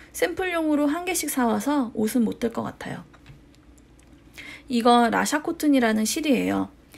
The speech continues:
세일 실이 아니라 사이트에 적힌 정가를 보시면 될 것 같아요. 백 퍼센트 코튼이라서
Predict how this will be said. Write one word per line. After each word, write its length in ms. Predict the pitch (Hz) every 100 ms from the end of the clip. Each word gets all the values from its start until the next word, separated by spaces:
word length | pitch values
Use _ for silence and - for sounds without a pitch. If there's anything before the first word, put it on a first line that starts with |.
| - -
세일 340 | - 339 339 339
실이 240 | 349 302
아니라 580 | 220 196 208 202 214 196
사이트에 580 | - 311 311 - 277 254
적힌 360 | 202 - 226
정가를 460 | 208 208 240 262 226
보시면 340 | 202 - 220
될 180 | 95 -
것 120 | -
같아요. 420 | 95 - 95 90 - - - - - - - -
백 160 | 233
퍼센트 400 | 302 302 294 302
코튼이라서 880 | 320 330 359 311 214 196 277 220